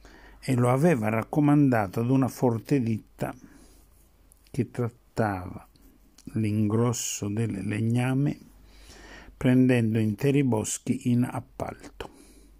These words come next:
Quel mattino, nello stesso momento in cui Vincenzo si allontanava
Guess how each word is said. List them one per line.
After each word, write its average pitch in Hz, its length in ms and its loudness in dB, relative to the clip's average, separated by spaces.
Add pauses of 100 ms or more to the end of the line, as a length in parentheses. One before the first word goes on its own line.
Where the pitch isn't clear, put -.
(1600)
Quel 151 200 4
mattino, 127 600 4
nello 104 240 0
stesso - 460 -6
momento 110 520 -2
in 107 100 -2
cui 110 140 -2
Vincenzo 104 680 -4
si - 160 -8
allontanava 107 880 -4